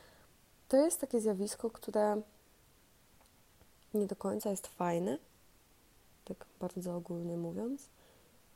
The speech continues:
Jest to zjawisko, które ja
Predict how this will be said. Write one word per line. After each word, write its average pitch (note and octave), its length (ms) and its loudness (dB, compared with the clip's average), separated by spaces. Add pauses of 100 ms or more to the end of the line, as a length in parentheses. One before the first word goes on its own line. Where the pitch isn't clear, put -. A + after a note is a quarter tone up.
(400)
Jest - 160 -12
to G#3+ 100 -4
zjawisko, G#3 560 -2
które - 520 -6 (1200)
ja G#3+ 100 4